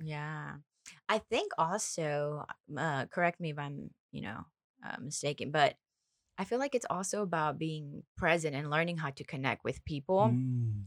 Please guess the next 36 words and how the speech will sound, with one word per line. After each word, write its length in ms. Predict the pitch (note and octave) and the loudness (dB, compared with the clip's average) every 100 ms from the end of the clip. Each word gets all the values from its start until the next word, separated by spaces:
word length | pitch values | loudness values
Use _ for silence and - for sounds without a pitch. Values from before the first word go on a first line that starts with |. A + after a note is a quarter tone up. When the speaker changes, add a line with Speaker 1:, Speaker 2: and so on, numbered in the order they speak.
| F#3+ | -2
Speaker 1:
not 240 | F#3+ A3 | 2 2
only 240 | - G#3+ B3 | 2 -2 -2
for 160 | - | 0
your 160 | F#3 D#3 | 2 2
benefit. 320 | D3 D#3 - | 2 0 0
I 60 | F#3 | 2
feel 140 | A#3+ | 4
like 140 | A#3+ F#3 | 4 6
that's 220 | E3 - | 2 2
what 160 | D3 C#3+ | -4 -2
you 160 | C#3+ | -2
have, 340 | F3+ G3 A3 A#3+ - | 0 0 0 -2 -2
babe. 220 | B3 B3 _ - - | -2 -2 _ -18 -6
Speaker 2:
Mm. 140 | C3 C#3 F#3 E3 D#3+ | -2 4 4 4 2
Speaker 1:
Um, 60 | D#3+ _ _ _ | -4 _ _ _
like, 180 | F#3 F3 | 0 0
connect, 440 | - F3+ D#3+ D#3+ - E3 | 0 0 2 0 -2 -4
being 220 | F3 F3 | -4 -2
present 460 | - D3 D#3+ E3+ | 0 0 0 -4
with 180 | F#3 F3 | -6 -6
people 300 | - E3 D#3+ | -6 -2 2
and 140 | D3 D3 | 2 0
knowing 280 | C#3+ D#3+ | -2 -2
who 120 | D#3 D#3+ | -2 0
to 80 | E3 | 0
connect 500 | - G#3 A3 A3 A#3+ | -2 -2 0 -2 -2
with, 340 | B3 B3+ B3 - | 0 0 -2 -4
but 100 | F#3 | -2
not 200 | E3+ F3 | 2 2
only 220 | - F#3+ G3 | 0 -2 -4
for 120 | E3+ | -2
your 160 | D#3 C#3+ | 0 2
benefit, 480 | C#3+ D#3+ - D3+ | 2 2 0 -4
but 140 | - - | -4 -6
just 300 | E3 D#3+ - _ | -8 -8 -10 _
for, 400 | - E3+ D3+ C#3+ | 2 6 8 6